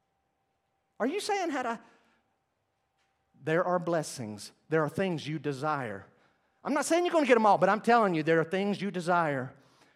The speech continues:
You're not getting them because you don't ask. Heads bowed, eyes closed.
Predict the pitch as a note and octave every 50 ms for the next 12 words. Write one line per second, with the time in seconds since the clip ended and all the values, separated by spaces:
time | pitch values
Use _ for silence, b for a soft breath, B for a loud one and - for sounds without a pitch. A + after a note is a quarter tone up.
0 | b b A#2+ A#2+ B2+ C3+ C#3+ C#3 C#3+ D3 D3 C#3+ C3 A#2+ F#2+ G2 G2 F#2+ - _
1 | _ _ _ _ _ _ _ _ _ _ _ _ _ _ _ _ _ _ _ _
2 | _ _ _ _ _ _ _ _ - A#2 - C3+ A#2 A2+ G2+ A2 G#2 G2 F#2+ F#2+
3 | F2 E2 E2+ - - _ - _ _ _ _ _ _ _ _ _ _ _ _ _
4 | _ _ _ _ _ _ _ _ _ _ _ _ _ _ _ _ _ _ _ _
5 | _ _ _ _ _ - C3 A2 A2 A#2 A#2 A2+ A#2+ B2 B2 A#2 - - F2+ -
6 | E2+ - - -